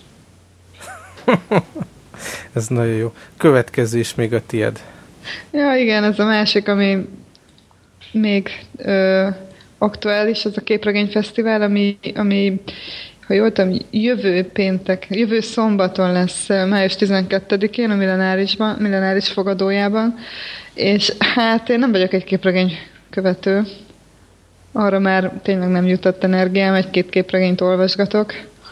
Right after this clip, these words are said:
Speaker 2: De, de tök jó ezekre elmenni, mert, ö, mit tudom én, egyszer, amikor jártam, akkor a, akkor a Lencsilányt azt lehetett dedikáltatni a Lakatos Istvánnal, és, ö, és egy-két ilyen arccal ott lehet találkozni.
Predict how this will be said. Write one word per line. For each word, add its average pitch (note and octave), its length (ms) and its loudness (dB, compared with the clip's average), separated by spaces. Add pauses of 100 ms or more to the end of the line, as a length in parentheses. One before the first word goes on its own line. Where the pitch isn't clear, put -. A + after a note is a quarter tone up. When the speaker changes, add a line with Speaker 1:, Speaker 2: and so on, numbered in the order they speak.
(440)
Speaker 2:
De, F#3+ 400 2 (140)
de F#3+ 260 2
tök F3+ 280 -2
jó E3 80 2
ezekre E3+ 360 0
elmenni, F3+ 360 2
mert, F3 380 0
ö, F3+ 220 2 (600)
mit D3+ 180 -2
tudom F3+ 180 0
én, F3 80 2
egyszer, F#3 300 2
amikor F#3+ 500 0
jártam, G3 340 0
akkor F#3+ 260 0
a, F#3 260 0
akkor F#3 240 -6
a F#3 80 0
Lencsilányt E3+ 540 0
azt - 160 -2
lehetett D#3+ 300 0
dedikáltatni E3 720 -2
a D#3+ 100 -2
Lakatos F#3+ 460 -2
Istvánnal, G#3+ 560 0 (500)
és, F#3 580 0
ö, F3+ 260 2
és F3+ 320 -4
egy-két E3 420 -2
ilyen F3 160 2
arccal D#3+ 340 0
ott E3+ 100 -2
lehet E3+ 220 0
találkozni. F3+ 640 0